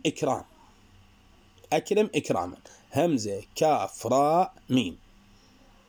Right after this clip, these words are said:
أكرم إكراما. هاي الألف للمصدر صارت بالمصدر، ولا هو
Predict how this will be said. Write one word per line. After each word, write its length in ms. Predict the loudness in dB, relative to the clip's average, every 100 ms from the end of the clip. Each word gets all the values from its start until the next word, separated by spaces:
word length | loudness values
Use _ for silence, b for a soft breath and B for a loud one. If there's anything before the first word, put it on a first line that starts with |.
| _ _ _ _ _ _ -20 -20 -20 -20 -20 _ _
أكرم 500 | -2 -2 0 2 2 -2
إكراما. 760 | -8 -8 -6 -4 0 2 2 -2 -10 -20 -20 -20 -20 -14
هاي 120 | -6 -4
الألف 440 | 0 -2 -2 -6 -12 -6
للمصدر 480 | -2 0 0 -2 -4
صارت 380 | -6 -6 -6 -4
بالمصدر، 400 | -2 -4 -6 -4
ولا 180 | 0 4
هو 260 | 4 4